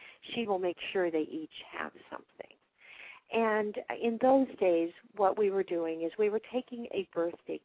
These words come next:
cake to a family who had had their power turned off. Their utilities were gone. Now, that was something that I never experienced in my life.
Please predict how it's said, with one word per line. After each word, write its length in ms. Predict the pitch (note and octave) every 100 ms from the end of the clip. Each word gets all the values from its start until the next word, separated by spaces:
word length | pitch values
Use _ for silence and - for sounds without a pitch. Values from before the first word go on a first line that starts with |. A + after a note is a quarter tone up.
| -
cake 420 | D#3+ D3+ - - - - - -
to 120 | - A#3+
a 60 | A#3
family 500 | C4 B3+ B3 C4 B3+
who 120 | G#3 B3+
had 140 | B3
had 360 | A#3 A3 A3+ A3+ -
their 180 | F#3+ - -
power 400 | F#3+ F3+ E3+ A#1+ - -
turned 220 | C#2 -
off. 240 | - - - - - - _
Their 300 | G3 F3+ F3+ -
utilities 840 | F#3 F#3 - - G3 F#3 E3+ C#3+ - -
were 140 | F#3 -
gone. 260 | - C2+ - - - _ _ - - -
Now, 280 | A3+ A3 - F3+
that 200 | A#3+ B3
was 120 | B3+ A#3+ - A#3
something 480 | A3 - G3 F#3 F3
that 160 | F#3+ F#3 -
I 120 | G#3+
never 320 | G#3+ G3 G3
experienced 800 | F#3+ - - - A#3+ A#3+ G3 - - -
in 60 | D2+ -
my 60 |
life. 100 | -